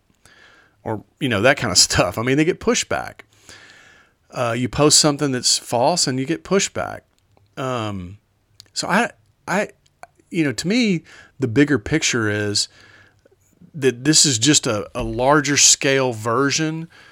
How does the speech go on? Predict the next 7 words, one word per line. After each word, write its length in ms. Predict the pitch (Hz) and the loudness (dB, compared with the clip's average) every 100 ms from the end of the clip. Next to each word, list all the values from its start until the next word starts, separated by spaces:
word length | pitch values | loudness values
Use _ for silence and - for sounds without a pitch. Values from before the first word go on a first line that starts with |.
| - | -14
of 120 | 143 | 0
something 440 | - 165 165 160 135 | 2 4 2 -2 -2
that 120 | 120 | -2
we've 200 | 117 110 | -4 -2
lived 320 | 107 156 156 | 4 4 4
with 260 | 113 107 101 | 0 0 -2
forever. 920 | - 117 - - 190 165 - - - | -6 -8 -6 -2 -2 -2 -6 -10 -16